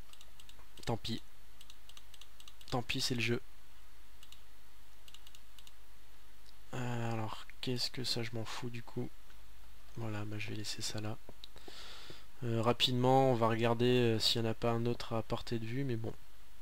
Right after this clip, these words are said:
Bah écoutez, je suis, je suis un peu déçu là, je suis énormément déçu. Après être mort dans ce donjon, euh, on a mis, euh, quarante mille ans à y retourner, et au final c'est un donjon buggé.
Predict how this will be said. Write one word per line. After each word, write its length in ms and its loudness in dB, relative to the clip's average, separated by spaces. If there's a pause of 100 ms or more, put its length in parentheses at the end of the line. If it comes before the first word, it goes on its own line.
(760)
Bah 140 2
écoutez, 340 -2
je 60 2
suis, 340 0
je 60 2
suis 80 2
un 60 2
peu 160 4
déçu 380 8
là, 180 4
je 60 6
suis 240 4
énormément 440 8
déçu. 420 6 (1000)
Après 260 2
être 160 2
mort 180 8
dans 180 6
ce 60 2
donjon, 540 4
euh, 120 4
on 120 2
a 60 4
mis, 300 2
euh, 300 2
quarante 340 4
mille 180 4
ans 120 6
à 60 6
y 60 6
retourner, 600 4 (720)
et 80 2
au 40 2
final 320 4
c'est 180 2
un 80 6
donjon 280 4
buggé. 320 4